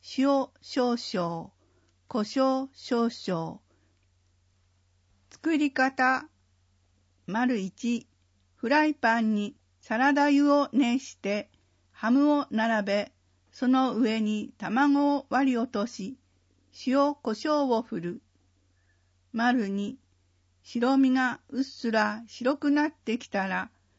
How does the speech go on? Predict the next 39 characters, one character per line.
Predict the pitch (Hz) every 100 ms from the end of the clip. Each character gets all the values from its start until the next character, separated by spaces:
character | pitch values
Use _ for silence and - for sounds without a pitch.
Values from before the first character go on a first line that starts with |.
| _
千 | _ 277 294 302
切 | 302 277
り | 294
し | 269
た | - 269 269 -
キ | -
ャ | 269
ベ | 233 214
ツ、 | - 196 202 _ _ _
チ | -
ー | 302 269
ズ | 202 240
を | 302 -
乗 | 202
せ | - 190
る。 | 185 185 - _ _ _ _ _ _ _ _ -
丸 | 226 226 196
三。 | - 208 208 220 - _ _ _ _ _
黄 | - 254
身 | 269
が | 269 269 262 -
固 | - - 285
ま | 302
ら | 294 294
な | 294 294
い | 277
う | -
ち | 208 214
に | 208 190 - _ _ _
半 | - 311 294 233
分 | 226 220
に | 208 -
折 | - 190 190 196 -
り、 | _ _ -
両 | 226 262 262
面 | 247 247 240 254
を | 269
焼 | 185 214
く。 | - 196 -